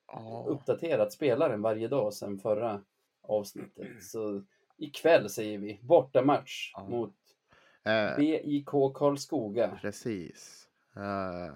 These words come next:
Speaker 1: ja, men det är väl, det är väl skadedrabbnings-, drabbningen, eh,
Speaker 2: Ja, just
Speaker 1: ska man
Speaker 2: det.
Speaker 1: kunna kalla den. De var väl tvåa på listan, så. Nej.
Speaker 2: El Hospitalico.
Speaker 1: <laughs> El Hospitalico.
Speaker 2: <laughs>
Speaker 1: <laughs> Det är fan sant, alltså.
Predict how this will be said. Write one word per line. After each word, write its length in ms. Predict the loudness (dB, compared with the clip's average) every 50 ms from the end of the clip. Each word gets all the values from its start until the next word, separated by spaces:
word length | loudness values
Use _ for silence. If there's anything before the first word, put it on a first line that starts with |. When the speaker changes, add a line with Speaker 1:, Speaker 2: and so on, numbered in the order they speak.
| -10 -4
Speaker 1:
ja, 140 | -4 -4 -2
men 100 | 0 2
det 60 | 2
är 40 | 6
väl, 220 | 6 6 8 10
det 340 | 10 10 10 8 8 6 4
är 60 | 4
väl 340 | 4 4 6 6 4 2 0 -2 _ _ _ -20 -20 -20 _ _ _
skadedrabbnings-, 1300 | -16 -14 -10 2 4 6 6 6 6 6 4 2 2 4 4 4 2 2 -4 -6 -8 -8 -10 -14 -16 -18 _ _
drabbningen, 580 | 4 6 6 6 6 4 0 -4 -4 -6 -8 -12 _ _ _ _ _ _ _ _ _
eh, 80 | -8 -6
Speaker 2:
Ja, 440 | -6 -6 -6 -6 -8 -6 -4 -2 -2
just 180 | -2 -4 -4
Speaker 1:
ska 80 | -8 -10
man 100 | -10 -8
Speaker 2:
det. 40 | -10
Speaker 1:
kunna 120 | -10 -10
kalla 240 | -8 -8 -8 -8 -8
den. 200 | -8 -10 -12 -14 -18 _
De 440 | -14 -10 -10 -8 -6 -6 -6 -6 -4
var 140 | -2 -2 -2
väl 280 | -2 -2 -4 -6 -8 -12
tvåa 400 | -14 -8 -6 -4 -2 0 -2 -2
på 120 | -2 -4
listan, 360 | -6 -8 -8 -10 -10 -12 -12 -14
så. 280 | -16 -14 -12 -12 -12 -14 _ _ _ -20 -20 -20 -20 -20 -4 _
Nej. 240 | 10 12 12 12 10 4 _ _ _ _ _ 2
Speaker 2:
El 220 | 2 2 2 2
Hospitalico. 800 | 2 2 0 0 0 0 2 4 6 4 6 4 2 2 6 6
Speaker 1:
<laughs> 400 | 6 6 8 6 4 4 6 6
El 360 | 6 8 8 8 8 6 6
Hospitalico. 800 | 4 2 0 0 2 6 6 8 8 8 6 4 2 0 -2 -2
Speaker 2:
<laughs> 80 | -4 -4 -4 -4 -6 -4 -4 -6 -8 -8 -12 2 8
Speaker 1:
<laughs> 400 | 8 8 10 8 4 -2 2 4
Det 220 | 6 6 8 10 10
är 60 | 8 8
fan 340 | 8 6 6 6 6 6 2
sant, 580 | -4 0 8 8 8 8 8 4 -4 -10 -12
alltså. 340 | -12 -10 -10 -10 -12 -12